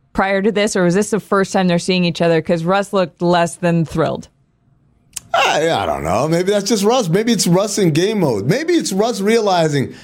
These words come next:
Speaker 2: "Shit, I gotta get two more titanium iPhones." Does, does he get that back from Marcus Morris and the other guys? Like, "Hey, hey, hey, Rocco, come here. Give me the phone. Give me the phone."
Speaker 1: Well, e-, this is why this is especially funny, I mean, because if you saw in that video,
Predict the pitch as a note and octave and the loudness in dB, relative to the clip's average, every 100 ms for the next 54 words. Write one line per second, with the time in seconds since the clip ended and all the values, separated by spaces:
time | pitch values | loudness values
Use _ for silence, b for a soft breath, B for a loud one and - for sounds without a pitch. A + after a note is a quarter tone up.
0 | B - - F3+ D3+ C#3+ D3 C#3+ C#3 E3 | B -4 -2 0 0 0 0 0 -2 0
1 | D3+ C3 C#3 B2 C#3+ C3 B2+ B2 A2+ E2 | 0 0 -2 -2 0 2 0 -2 -2 -4
2 | - - b b b b D3+ E3 D#3+ F#3+ | -6 -14 b b b b -4 0 -2 0
3 | G3+ A#3 B3 B3+ F#3+ D3 F#3 A#3 A#3+ A#3+ | -2 -2 0 -2 -2 -2 -2 -2 -2 0
4 | G#3 A3 A3+ A3 A3+ A3+ A#3 B3 A#3+ - | 2 0 0 0 2 2 2 0 -2 -4
5 | - G#3 A3 G#3+ A3+ A#3+ A3+ A#3 G3 G3+ | -2 0 0 0 0 -2 0 0 0 -2
6 | - G3+ - G3 - F3+ E3 C3+ A3 A#3 | -2 -2 -2 -4 -2 -4 -2 0 0 0
7 | E3 - - F3+ F#2+ - - - _ _ | -4 -4 -4 -4 -4 -8 -20 -20 _ _
8 | - D3 C3 G2 - - - _ _ - | -2 0 0 -4 -8 -16 -20 _ _ -2
9 | C#3+ D3+ B2+ D4+ D4 - C4+ - - D#4 | 0 0 0 0 -2 -4 -8 -6 -2 0
10 | F4 G#4 F#4 D#4 C#4+ C4+ A#3+ G3+ - A3+ | 0 0 0 0 -2 0 0 0 -2 -2
11 | - G3+ A#3+ A3+ F3+ F3 F3 F3+ F#3+ F#3+ | 0 0 0 0 0 0 0 0 0 0
12 | F3 F#3 - _ G3+ G3 G#3 - C#4+ B3+ | -2 -6 -8 _ -4 0 -2 0 0 2
13 | E3+ D3+ F#3+ F#3 E3+ F3 F3+ F3 F3 | 0 0 2 2 0 2 2 2 0